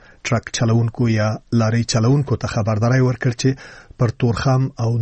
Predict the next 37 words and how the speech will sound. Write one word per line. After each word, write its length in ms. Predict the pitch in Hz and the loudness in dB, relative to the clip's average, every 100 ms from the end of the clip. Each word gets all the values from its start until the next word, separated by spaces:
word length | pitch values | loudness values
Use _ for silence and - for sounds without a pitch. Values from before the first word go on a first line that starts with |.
| 123 | 2
نورو 240 | 135 113 104 | 2 2 0
لارو 220 | 107 110 110 _ _ - _ - | 0 -2 -6 _ _ -20 _ -2
په 60 | 131 127 | 2 2
اوسنیو 420 | - 151 139 - | 2 2 2 2
کاغذونو 460 | 120 110 104 117 113 - | 0 0 -2 0 -2 -2
تګ 180 | 107 104 | -2 0
راتګ 300 | 104 - 139 - - - - - 117 | -2 0 -2 -4 -20 -20 -10 0 2
یوازې 380 | 117 120 123 117 - | 2 2 0 -2 0
تر 160 | 120 120 123 | 0 2 2
نورو 260 | 143 131 113 - 113 | 2 2 -2 -4 -2
دریو 280 | 135 135 113 | 0 2 0
اونیو 320 | 117 113 110 101 | -2 -2 -2 -2
پورې 160 | 127 110 107 | -2 0 0
ممکن 340 | 117 143 120 107 | 0 0 0 0
دی 80 | 110 - - - - | -2 -10 -20 -10 -2
او 60 | 113 107 110 | 0 2 2
د 100 | 127 | 2
مارچ 220 | 135 - - | 0 -2 -2
له 160 | 117 | 0
یو 100 | 107 107 | 0 0
دېرشمې 460 | 110 107 - 120 107 | -2 -2 0 0 0
نېټې 280 | 107 - 110 - _ _ | -2 -2 -4 -6 _ _
وروسته 340 | 120 139 - 113 | 0 0 0 0
به 60 | 127 - - - - - | 0 -4 -16 -20 -20 -4
له 60 | 135 123 | 0 2
ویزې 320 | 120 151 143 | 2 0 0
پرته 320 | 147 - 110 - | -2 -2 -4 -2
هیڅ 160 | 175 - | -2 0
چاته 260 | 151 - 151 220 - 117 | -2 0 -4 -4 -4 0
له 60 | 110 | 2
دې 100 | 143 117 | 2 0
دروازو 400 | 107 104 110 143 135 | -2 0 2 2 2
د 0 | 123 107 | -2 -2
اوښتو 360 | 107 - - 151 - 110 | -4 -2 0 0 0 -2
اجازه 420 | 110 107 113 123 - 113 135 | 0 0 0 -2 0 2 2
نه 60 | |
وي. 100 | 110 | 2